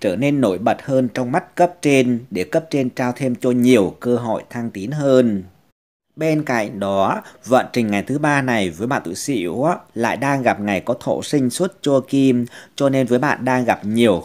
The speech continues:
khó khăn trong chuyện tình cảm. Bạn tuổi Sửu chưa biết làm như thế nào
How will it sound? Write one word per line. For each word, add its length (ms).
khó 120
khăn 260
trong 200
chuyện 240
tình 260
cảm. 500
Bạn 220
tuổi 140
Sửu 560
chưa 180
biết 240
làm 320
như 200
thế 140
nào 520